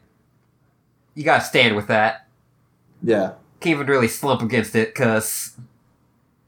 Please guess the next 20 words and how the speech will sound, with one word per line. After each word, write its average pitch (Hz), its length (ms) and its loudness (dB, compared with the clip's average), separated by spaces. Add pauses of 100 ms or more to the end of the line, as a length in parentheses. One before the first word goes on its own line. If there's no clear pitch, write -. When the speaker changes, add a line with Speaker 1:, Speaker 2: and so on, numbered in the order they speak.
(140)
Speaker 1:
a - 40 -14
lot 120 100 4
of 107 60 2
it's 104 100 -6
glass. 104 640 -4 (680)
Speaker 2:
Right. 101 300 -2 (120)
Speaker 1:
It'll 120 140 0
just 104 160 -4
pop 110 220 0
open. 104 360 -4 (520)
Speaker 2:
Yeah. 98 280 -2 (800)
Speaker 1:
Anyway, 156 260 4 (540)
I've 160 220 4
taken 147 220 0
a 135 40 -2
few 131 140 -2
baths 113 260 -2
here 110 240 0
at, 107 140 -4
uh, 107 300 -4